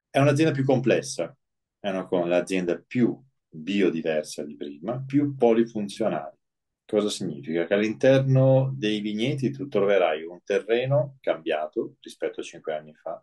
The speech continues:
più soffice, più morbido, più poroso, più scuro, con un maggior contenuto di sostanza organica. E questo perché? Perché quando piove, e lo vediamo ora, l'acqua ha la capacità di entrare, di essere assorbita e di drenare quando è in eccesso, per darti un esempio.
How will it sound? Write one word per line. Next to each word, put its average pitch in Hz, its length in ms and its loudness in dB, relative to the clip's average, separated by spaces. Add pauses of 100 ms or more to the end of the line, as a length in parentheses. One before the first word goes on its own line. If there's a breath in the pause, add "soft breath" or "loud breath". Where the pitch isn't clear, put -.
(120)
più - 140 -4
soffice, 92 500 2
più 87 160 -4
morbido, 82 500 -2
più 95 200 -4
poroso, 76 500 -4
più - 180 -6
scuro, 82 600 -6
con 104 120 0
un 104 100 -2
maggior 101 340 2
contenuto 95 480 -4
di 92 60 -2
sostanza 82 480 -8
organica. 76 680 -8
E 110 200 0
questo 135 400 4
perché? 80 440 0
Perché 85 300 -2
quando 87 320 0
piove, 82 640 0
e 85 120 -6
lo 78 120 -14
vediamo 82 500 -14
ora, 90 280 -4
l'acqua 98 640 -2
ha 101 100 -4
la 90 140 -2
capacità 85 560 -4
di 85 100 -4
entrare, 85 460 0
di 87 100 2
essere 87 300 0
assorbita 110 500 -2
e 95 60 0
di 82 180 -4
drenare 90 600 -2
quando 80 280 -10
è 73 40 -14
in - 80 -20
eccesso, - 720 -16
per 80 160 -4
darti 78 300 -6
un 73 100 -18
esempio. - 580 -10